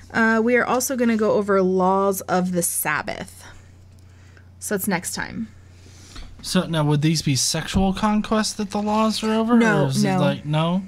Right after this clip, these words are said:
Speaker 1: No.
Speaker 2: Oh. "Thou shalt not roofie bitches."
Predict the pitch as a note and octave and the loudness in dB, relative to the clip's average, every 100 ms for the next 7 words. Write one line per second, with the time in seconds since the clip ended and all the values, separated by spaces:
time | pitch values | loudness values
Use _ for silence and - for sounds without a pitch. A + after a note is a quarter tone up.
0 | - - A#3 A#3 A3+ A#3 - - - B2+ | -4 2 2 4 0 -2 -6 -20 -8 -2
1 | A#2+ A#2+ - - - - - - - - | -2 -2 -6 -18 -20 -20 -20 -20 -20 -12
2 | - C3+ E3 F3 D#3 - E3+ D#3+ D#3 D#3+ | -4 0 2 2 2 0 0 0 2 0
3 | D#3 D3 D3 F3+ E3 - D3 C#3 C3+ - | -2 -2 2 4 2 0 0 0 -2 -2
4 | B2 B2 B2 - | 0 0 -2 -6